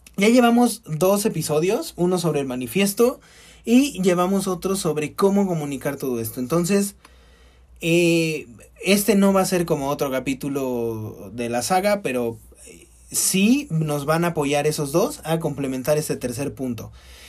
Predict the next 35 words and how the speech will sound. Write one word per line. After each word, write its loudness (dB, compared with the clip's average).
Y 4
el 4
tercer 2
punto 0
es -2
estas 2
relaciones, 0
o -10
sea, -2
es -4
la 2
forma 2
de 2
comunicación, -4
el -2
estilo 2
de 2
cómo 0
estás 0
hablando, -2
el -4
estilo 0
de -2
cómo 0
estás -2
diciendo -4
las -4
cosas, -6
va 4
a 0
atraer 2
gente -2
para 2
que -2
tú -2